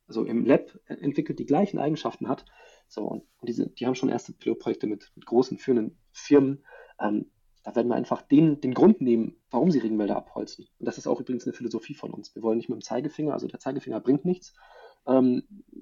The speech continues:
hört auf, Böses zu tun, sondern Alternativen bieten, wo dann einfach die großen Konzerne von selbst merken, "Boah, verdiene ich ja sogar viel mehr Geld mit." So, das ist, ähm, ja, aber das ist halt auch, brauchst ein Labor, brauchst mehr Geld. Aber hier auch, wir sind da zusammen mit Cherry Ventures investiert aus, äh,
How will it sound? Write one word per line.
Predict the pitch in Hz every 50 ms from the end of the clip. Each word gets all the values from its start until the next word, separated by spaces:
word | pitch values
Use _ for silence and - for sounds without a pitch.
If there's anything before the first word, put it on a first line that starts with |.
| - - - 165 170 - - -
hört | - - 139 - -
auf, | 123 - -
Böses | - 139 147 156
zu | - -
tun, | 139 - - 156 139
sondern | 123 123 123 117 117 - - _ _ _ _ _ - -
Alternativen | 135 143 - 151 - - - 170 147 131 110
bieten, | 117 117 - - 160 143 123
wo | 117
dann | 117 113 117
einfach | 120 120 - 110
die | - -
großen | 110 113 135 160 156 143
Konzerne | - - 127 - - 131 127 123
von | - 117
selbst | 104 113 120 120 - -
merken, | 117 113 - - 113 107 - _ -
"Boah, | - - - - _ _ _ _ _ _ _
verdiene | - - 110 120 135 131
ich | -
ja | 123 117
sogar | 113 113 117 107
viel | - - 120 113
mehr | 110 113 113 113 110 _ -
Geld | 120 110 104 -
mit." | - 107 - - _ _ - - - - - - - _ _
So, | - - 117
das | - - -
ist, | - - - - - - -
ähm, | 113 110 107 107 110 - -
ja, | 123 123 113
aber | 107 107
das | - -
ist | - -
halt | 147 -
auch, | - 82 76 - - _ _ _
brauchst | - - - - -
ein | 113
Labor, | 113 107 104 117 127 151 156 156 - _ _ - - _ _
brauchst | - - 107 - - -
mehr | 113 98
Geld. | 101 107 123 139 147 - - _ _ _ _ _
Aber | - 120 117 120
hier | 120 - 151 131 123
auch, | 120 - -
wir | - 107
sind | 113 113 120
da | 113
zusammen | - - 104 117 113
mit | 107 - - -
Cherry | - - 123 123 143 151 156 151
Ventures | 147 131 143 151 - - -
investiert | 135 131 131 127 - - - 143 143 - -
aus, | - - 117 - - - - -
äh, | 110 104 104